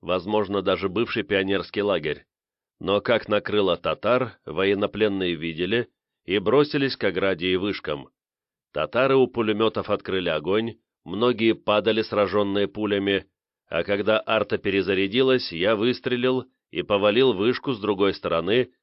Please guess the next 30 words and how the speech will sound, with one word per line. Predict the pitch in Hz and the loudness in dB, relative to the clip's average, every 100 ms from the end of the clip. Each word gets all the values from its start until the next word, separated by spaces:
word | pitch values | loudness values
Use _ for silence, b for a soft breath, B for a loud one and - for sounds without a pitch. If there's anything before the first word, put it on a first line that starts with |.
| _ - | _ -4
проложив | 104 98 92 98 123 - | 0 2 2 0 -2 -4
проход | - 101 - 92 85 | -2 -2 0 -4 -2
наружу. | 90 98 82 71 62 _ _ _ _ _ _ | -2 -2 -4 -6 -10 _ _ _ _ _ _
Потом | 76 76 104 147 | -6 0 2 2
и | |
с | 139 | 0
другой | 143 139 95 | 0 2 2
стороны, | 85 87 87 85 82 76 _ _ | 2 -2 -2 -2 -4 -6 _ _
стараясь, | - - 95 110 110 101 - | -12 -2 2 4 4 2 -6
чтобы | - 107 107 | -6 -2 -2
не | 101 | -2
пострадали | 101 95 - 95 101 98 | -2 -2 -2 0 0 0
от | 95 | -2
разрывов | 98 95 95 101 95 - | -2 -2 0 0 -2 -4
пленные. | 117 110 80 76 69 - _ _ _ _ _ _ _ _ _ _ | -2 -2 -2 -8 -10 -14 _ _ _ _ _ _ _ _ _ _
Потеряв | - 90 101 107 | -4 0 2 2
где-то | 85 104 104 101 | 2 0 2 2
около | 101 101 98 | 2 2 0
пяти | 101 101 104 | -2 -4 -4
сотен | 107 90 90 | -2 -2 -4
человек, | 82 80 80 104 110 - _ _ _ | -6 -6 0 0 -2 -10 _ _ _
они | - 90 123 | -4 -2 0
все | - 135 | 0 0
же | 131 | 0
смогли | - 120 113 113 | 0 -2 0 -2
справиться | - 98 92 85 - | -2 -2 -2 -2 -6
с | 85 | -8
охраной, | 80 - 87 101 107 | -6 -4 -2 0 0
выбегая | 90 85 85 82 80 | 0 -2 -2 0 -2
наружу. | 80 95 90 76 69 | -2 -2 -2 -4 -12